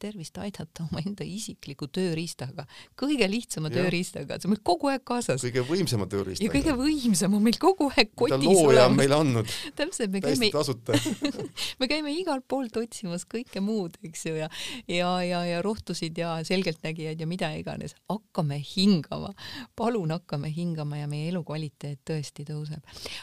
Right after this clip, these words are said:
Speaker 1: ja paraneb ja, ja kõik muu. Aga aitäh sulle, Eiki, et sa tulid, et seda jagasid. Ja, ja ma loodan väga, et meie kuulajad said siit inspiratsiooni tegeleda teadlikult oma hingamisega.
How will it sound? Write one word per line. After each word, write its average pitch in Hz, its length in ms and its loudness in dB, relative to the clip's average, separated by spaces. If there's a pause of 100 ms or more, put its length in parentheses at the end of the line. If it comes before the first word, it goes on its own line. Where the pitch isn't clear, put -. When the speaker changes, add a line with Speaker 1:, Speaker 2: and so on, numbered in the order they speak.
(280)
Speaker 1:
ja 180 200 0
paraneb 160 560 -4 (100)
ja, 156 300 -6
ja 151 140 -8
kõik 165 240 -8
muu. 151 200 -2 (380)
Aga 175 180 -4
aitäh 294 300 -2
sulle, 180 320 -6
Eiki, 208 180 -8
et - 80 -14
sa 160 80 -10
tulid, 220 320 -6
et - 120 -14
seda 160 180 -8
jagasid. - 640 -4 (500)
Ja, 165 540 -8
ja 165 220 -4
ma 165 140 -2
loodan 180 400 -2
väga, 202 280 -2 (100)
et 151 260 -10 (120)
meie 160 280 -4
kuulajad 160 480 -4
said 160 320 -8
siit 151 400 -10
inspiratsiooni 160 840 -4 (1000)
tegeleda 156 460 -4
teadlikult 165 580 -4
oma 147 100 -6
hingamisega. 156 720 -4